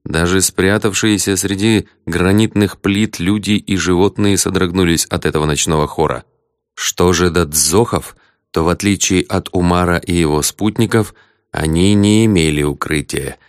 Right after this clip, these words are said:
да и спрятавшиеся в камнях казались им единой тёмной массой. Дикие животные вышли на охоту. Дзохи остановились. Они знали, откуда в них полетят камни и копья,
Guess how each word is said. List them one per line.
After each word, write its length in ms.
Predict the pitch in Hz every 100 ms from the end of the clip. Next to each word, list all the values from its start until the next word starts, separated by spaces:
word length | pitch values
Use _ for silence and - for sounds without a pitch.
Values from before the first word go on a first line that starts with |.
| _ _
да 220 | - 76 87
и 100 | 92
спрятавшиеся 1000 | - - 98 104 92 - 90 90 90
в 80 | 87
камнях 680 | - 95 95 101 104 95 -
казались 600 | 92 90 87 87 95 -
им 200 | - 98
единой 600 | 90 92 82 101 107 101
тёмной 460 | - 95 92 90 87
массой. 680 | 85 80 73 - - - - _ _ _
Дикие 440 | - 76 90 90 85
животные 600 | 82 90 90 87 85 -
вышли 460 | - 73 78 - 78
на 180 | 73 71
охоту. 460 | 69 - - - _ _ _ -
Дзохи 720 | 76 78 80 90 - 101 - _ _
остановились. 880 | 80 78 - 82 76 67 - - - _ _ _ _ _
Они 300 | - 90 113
знали, 480 | 101 113 131 104 -
откуда 380 | - - 90 85
в 80 | 85
них 180 | 82
полетят 420 | - 85 80 82 -
камни 500 | - 85 82 80 76
и 20 |
копья, 460 | - 117 - 73